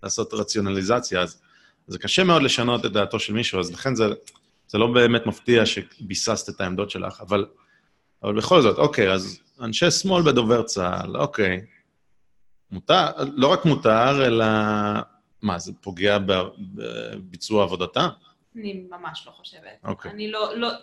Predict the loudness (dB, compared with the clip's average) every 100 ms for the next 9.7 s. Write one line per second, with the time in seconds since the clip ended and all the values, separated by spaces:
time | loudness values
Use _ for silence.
0 | -18 -20 _ _ -4 -2 -2 -6 -4 -4
1 | -4 -6 -4 0 0 0 -4 -6 -6 -8
2 | -10 -10 -8 -6 -8 -10 -10 -10 -8 -8
3 | -8 -12 -20 -16 -14 -14 -16 -18 -12 -12
4 | -12 -14 -14 -6 -4 -4 -2 -2 -4 -8
5 | -8 -6 -4 -4 -4 -6 -6 -8 -10 _
6 | _ _ _ _ -10 -6 -4 -2 -4 -6
7 | -8 -10 -12 -10 -6 -4 -4 -6 -10 -16
8 | _ -18 -16 -14 -16 -10 -8 -8 -10 -12
9 | -10 -10 -8 -8 -8 -8